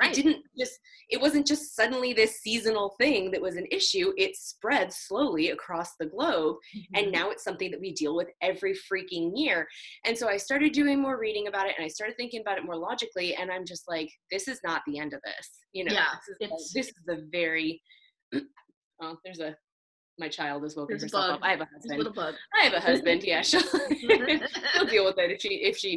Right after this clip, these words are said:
Speaker 2: if he needs to.
Speaker 1: Yeah, I call it running
Speaker 2: Uh,
Speaker 1: defense. Peter runs
Speaker 2: <laughs>
Speaker 1: defense.
Speaker 2: Yeah. Yeah, I'm like, "Hang on to the monitor." She has bad dreams sometimes, so she's,
Speaker 1: <laughs>
Speaker 2: I'm sure she's fine. Um, but, uh, but yeah, so we started watching it spread,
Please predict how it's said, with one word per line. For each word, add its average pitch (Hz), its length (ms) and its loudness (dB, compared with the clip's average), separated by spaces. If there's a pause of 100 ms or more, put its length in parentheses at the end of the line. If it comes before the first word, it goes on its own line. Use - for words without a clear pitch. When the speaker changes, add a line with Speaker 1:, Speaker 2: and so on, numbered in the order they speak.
Speaker 2:
if 175 100 -2
he 170 160 -2
needs 156 220 -6
to. 226 60 4
Speaker 1:
Yeah, 220 80 10
I 220 100 6
call 294 160 4
it 226 120 4
running 240 280 6
Speaker 2:
Uh, - 120 -2
Speaker 1:
defense. 202 680 -8
Peter 214 200 -6
runs 196 160 -4
Speaker 2:
<laughs> - 60 8
Speaker 1:
defense. 381 580 10
Speaker 2:
Yeah. - 380 4 (300)
Yeah, 190 160 2
I'm 202 140 2
like, 180 180 2
"Hang 202 180 2
on 269 140 -4
to 262 60 -4
the 262 60 -8
monitor." 226 400 -2
She 240 180 2
has 202 100 -2
bad 151 180 0
dreams 139 240 -8
sometimes, - 460 -12
so - 140 -8 (300)
she's, - 160 -2
Speaker 1:
<laughs> 262 260 -8
Speaker 2:
I'm - 100 -8
sure - 160 -10
she's - 180 -10 (640)
fine. 196 80 2 (320)
Um, 151 140 -2 (600)
but, 196 220 6
uh, 160 420 4
but 214 120 0
yeah, 262 180 4
so 233 500 4
we 233 140 -4
started 285 300 0
watching 277 240 -2
it - 100 -8
spread, 190 300 -4